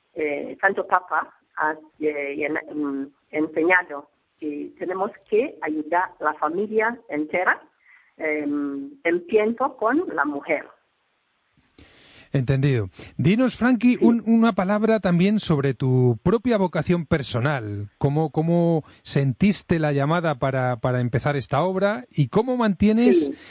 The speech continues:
Speaker 2: digamos, la, la frescura de aquel inicio cuando, cuando Quimlea era solo, no sé, un sueño, un proyecto?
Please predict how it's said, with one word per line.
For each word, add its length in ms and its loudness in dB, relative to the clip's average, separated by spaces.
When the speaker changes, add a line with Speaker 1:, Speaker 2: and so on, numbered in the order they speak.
Speaker 2:
digamos, 400 2
la, 240 0
la 180 2
frescura 640 2
de 100 0
aquel 260 0
inicio 540 4
cuando, 580 2
cuando 280 2
Quimlea 540 2
era 160 2
solo, 440 2
no 80 -2
sé, 100 2
un 160 2
sueño, 460 2
un 100 0
proyecto? 560 -2